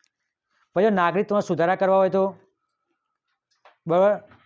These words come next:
તો બે હજાર પંદરની અંદર પ્રણવ મુખર્જીએ નાગરિકત્વ સુધારા કાયદો પસાર કર્યો, બરાબર, અને ઓગણીસો પંચાવનમાં જે તારો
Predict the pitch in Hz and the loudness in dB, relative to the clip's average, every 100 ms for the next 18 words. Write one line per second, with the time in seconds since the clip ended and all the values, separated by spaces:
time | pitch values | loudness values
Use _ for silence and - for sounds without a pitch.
0 | _ _ _ _ 208 208 185 196 190 202 | _ _ _ _ -2 0 2 2 2 0
1 | 214 190 170 180 190 196 - _ _ _ | 0 -2 -2 0 0 -2 -8 _ _ _
2 | _ 165 185 202 170 156 156 _ _ _ | _ -6 -2 0 0 0 -4 _ _ _
3 | - 165 190 190 170 180 175 196 190 185 | -4 -2 -2 -2 -2 -2 -2 -2 -2 0
4 | 151 160 175 185 151 156 180 170 180 170 | 0 -2 -2 -4 -2 -2 -2 -2 -2 -4
5 | 165 170 180 180 180 - _ _ _ 156 | -4 -2 0 0 -2 -6 _ _ _ -2
6 | 175 196 196 _ _ _ _ _ _ _ | 0 0 -2 _ _ _ _ _ _ _
7 | _ - 175 - 160 175 190 190 170 160 | _ -6 -6 -4 -4 -4 -6 -6 -6 -4
8 | 185 185 185 180 180 180 | -4 -4 -6 -6 -4 -2